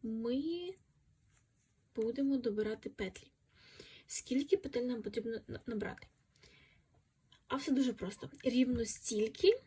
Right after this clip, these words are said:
скільки у нас на спицях було від початку. Тобто по шістнадцять петель на кожній спиці.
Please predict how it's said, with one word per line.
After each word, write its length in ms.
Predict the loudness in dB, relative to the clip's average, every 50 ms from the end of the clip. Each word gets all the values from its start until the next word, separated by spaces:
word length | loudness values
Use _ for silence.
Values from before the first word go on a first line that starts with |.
| -16 -16 -8
скільки 760 | -4 -4 -4 -2 2 2 4 4 2 2 2 2 2 2 2 0
у 60 | -4 -2
нас 500 | -2 0 0 0 0 0 0 -2 -4 -6 -12 _ _ _ _ _ -20 -20 -20 _ _ _ _
на 680 | -4 -4 -2 -2 0 0 0 0 0 -2 -2 -4 -4 -6 -4
спицях 880 | -2 -2 -2 0 2 2 4 4 4 0 -2 -2 -2 -4 -6 -8 -10 -14 -10
було 480 | -8 -6 -4 -2 -2 2 2 2 2
від 180 | 2 0 -2 0
початку. 640 | 2 2 2 2 0 -6 -6 -8 -12 -14 -16 -16 -16 -18 _ _ _ _ _ -20 -20 -20 -20 -20 -20 _ _ _
Тобто 380 | -2 -2 -2 -2 -2 -2 -2 -2
по 260 | -2 0 0 0 2
шістнадцять 680 | 2 2 0 0 0 0 -2 -2 -2 0 -2 -2 -2 -2
петель 340 | -4 -4 -2 0 0 0 0
на 140 | 0 -2
кожній 380 | -2 -2 -2 -4 -2 -4 -6 -6
спиці. 420 | -6 -6 -6 -6 -6 -8 -10 -14